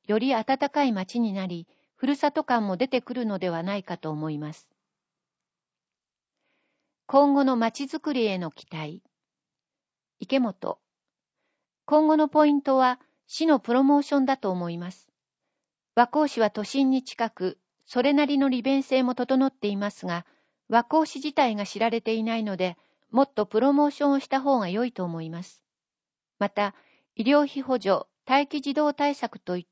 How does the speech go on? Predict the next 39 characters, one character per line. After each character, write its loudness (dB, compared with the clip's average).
た -4
子 -16
育 0
て -4
の -4
し -8
や 0
す -18
さ 2
を -2
ピ -8
ー 0
ア 0
ー -4
ル -6
す -10
る -4
だ -6
け -6
で -8
な -8
く、 -8
お -2
父 2
さ 0
ん、 -12
お -4
母 0
さ -2
ん -6
が -4
街 -4
を 2
楽 -4
し -2
ん 0
で -4
い -4
る、 -8